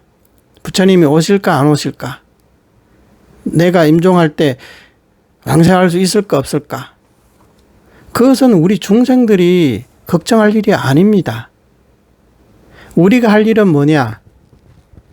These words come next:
임종의 정념을 위해서라도 평소에 부지런히 염불만 하면 됩니다. 전수염불하는 사람은 임종할 때 반드시 정념이 있게 된다는 거죠.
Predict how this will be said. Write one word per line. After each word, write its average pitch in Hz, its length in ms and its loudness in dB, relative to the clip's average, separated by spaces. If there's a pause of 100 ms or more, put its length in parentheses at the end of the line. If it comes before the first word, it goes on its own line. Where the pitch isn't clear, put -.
(2250)
임종의 220 640 2
정념을 226 600 0
위해서라도 160 960 0 (640)
평소에 262 640 2 (120)
부지런히 254 500 2
염불만 240 420 2
하면 254 260 -2
됩니다. 139 880 -4 (1500)
전수염불하는 214 920 0
사람은 175 520 -2
임종할 175 380 -2
때 175 140 -4
반드시 226 800 0
정념이 180 560 2
있게 151 160 -2
된다는 143 480 -4
거죠. 127 500 -10